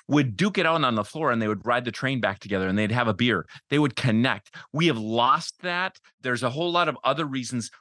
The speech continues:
that are kind of working against trust in our government, which is a sad. So there's,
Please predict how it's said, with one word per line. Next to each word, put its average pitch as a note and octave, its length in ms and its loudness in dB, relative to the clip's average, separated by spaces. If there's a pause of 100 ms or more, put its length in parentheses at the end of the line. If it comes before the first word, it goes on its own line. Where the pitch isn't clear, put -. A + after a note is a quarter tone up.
(120)
that C3+ 120 2
are A#2+ 120 4
kind C#3+ 180 0
of G2+ 120 0
working C3+ 440 0
against A#2 840 -2 (200)
trust - 420 0
in A#2+ 140 -2
our A2 140 4
government, A#2+ 560 0
which A2+ 260 -2
is G#2 260 -4
a A#2 60 -6
sad. A2+ 340 2
So D#3 100 0
there's, D#3 220 0